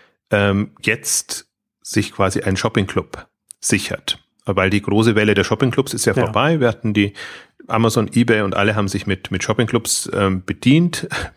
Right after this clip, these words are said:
Speaker 1: und ja, also die, die, die Hype-Welle ist vorbei, aber andererseits ist eben in den, in den letzten Jahren durch Zulily, aber auch durch, durch Westwing und durch andere,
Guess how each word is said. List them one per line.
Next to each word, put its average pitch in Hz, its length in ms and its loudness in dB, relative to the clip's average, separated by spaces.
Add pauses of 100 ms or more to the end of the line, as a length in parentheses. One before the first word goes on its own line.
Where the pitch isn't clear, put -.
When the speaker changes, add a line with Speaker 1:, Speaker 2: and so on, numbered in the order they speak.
(800)
Speaker 1:
und 107 400 -6 (460)
ja, 92 140 2
also 101 200 -4
die, 92 200 -6
die, 98 160 -6
die 98 160 0
Hype-Welle 120 440 2
ist - 140 0
vorbei, 110 400 2
aber 113 140 0
andererseits 123 420 0 (400)
ist 117 140 0
eben 127 380 -2
in 110 160 2
den, 104 80 2
in 101 140 -2
den 98 40 2
letzten 104 320 0
Jahren 107 340 2
durch 117 180 0
Zulily, 120 500 4
aber 98 180 0
auch 98 140 -4
durch, 92 180 -2
durch - 220 -4
Westwing 107 500 2
und 98 160 -2
durch 92 100 -2
andere, 104 520 0